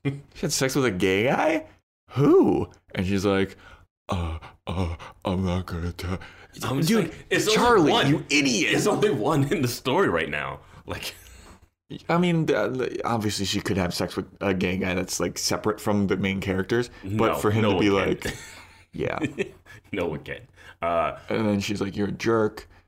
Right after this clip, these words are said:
Speaker 1: blah, blah, which is true. He's
Speaker 2: He's
Speaker 1: being a real fucking jerk.
Speaker 2: Dude, how do you come down there and call Marnie a cunt after you kissed her on the rooftop?
Speaker 1: Yeah.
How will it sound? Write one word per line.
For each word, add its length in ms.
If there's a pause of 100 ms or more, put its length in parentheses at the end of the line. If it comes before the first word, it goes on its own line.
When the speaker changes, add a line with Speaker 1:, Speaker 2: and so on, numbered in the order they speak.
(140)
Speaker 1:
blah, 200
blah, 280
which 240
is 140
true. 420
He's 160
Speaker 2:
He's 80
Speaker 1:
being 160
a 60
real 180
fucking 400
jerk. 320 (140)
Speaker 2:
Dude, 140
how 120
do 80
you 160
come 260
down 200
there 200
and 160
call 240
Marnie 400
a 40
cunt 340 (100)
after 260
you 600
kissed 320
her 240
on 80
the 80
rooftop? 440
Speaker 1:
Yeah. 640